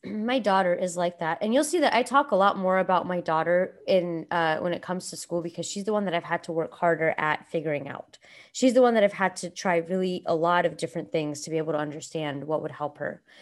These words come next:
And I realize she's only five, but that's how many things we've seen already. Um, and she's definitely the very anxious type. She overthinks before she does anything. Um, she's the type that will shut down if she doesn't think she can do it well. So it's almost like a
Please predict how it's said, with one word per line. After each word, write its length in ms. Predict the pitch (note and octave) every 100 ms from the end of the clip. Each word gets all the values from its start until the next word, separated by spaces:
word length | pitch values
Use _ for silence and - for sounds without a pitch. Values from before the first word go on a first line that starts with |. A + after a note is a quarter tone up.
| - - -
And 140 | G3
I 60 | G3
realize 320 | G#3+ A#3+ G3
she's 180 | - -
only 220 | G#3+ A3
five, 560 | F3 - F#3 F3+ D#3 C#3+
but 240 | F3+ - _ -
that's 260 | G3+ G#3
how 160 | - A3
many 220 | G#3+ G3+
things 320 | G3 G3 F3+
we've 140 | D#3+ -
seen 300 | - F#3 E3
already. 680 | E3+ D#3+ E3+ G3 - - _ _ - - _
Um, 360 | G#3 G3 F3+ -
and 120 | G3
she's 220 | G3 A3 -
definitely 500 | G#3+ G#3 A#3 G3 G3
the 100 | F3
very 240 | F3+ F3+
anxious 420 | E3 F#3+ - F3
type. 320 | - D4 B3+ -
She 440 | - G#3+ G3+ F#3+
overthinks 800 | - B3 A3 G3+ G3+ G3 F#3+ -
before 300 | - G3 G#3
she 160 | F#3 G3+
does 260 | F3+ F3+ F#3
anything. 500 | F3+ F3+ F3 F3+ F3+ - - _ _
Um, 360 | F#3+ F#3 F3+ -
she's 260 | - B3
the 100 | A#3+
type 240 | B3+ A3+ A3+
that 140 | G#3
will 80 | F#3
shut 320 | - A3 -
down 320 | F3 F3 F#3+
if 80 | F#3
she 120 | -
doesn't 280 | F#3 F#3 -
think 140 | F#3
she 140 | - -
can 180 | F3 F3
do 160 | E3+
it 100 | E3+
well. 300 | F3 E3+ -
So 120 | -
it's 100 | G3
almost 280 | G3+ G3+ G#3
like 160 | F#3+ F#3
a 220 | E3+ D#3+